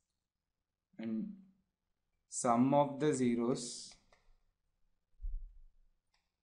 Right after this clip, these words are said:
is equal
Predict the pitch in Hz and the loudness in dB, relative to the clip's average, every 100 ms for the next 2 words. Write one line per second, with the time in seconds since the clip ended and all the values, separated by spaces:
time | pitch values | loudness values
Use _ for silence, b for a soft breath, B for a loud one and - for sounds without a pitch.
0 | _ _ _ _ _ _ _ _ _ _ | _ _ _ _ _ _ _ _ _ _
1 | _ _ _ _ _ _ - - _ _ | _ _ _ _ _ _ -20 -20 _ _
2 | _ _ _ 120 117 120 98 107 101 | _ _ _ -10 -4 -4 -4 -6 -6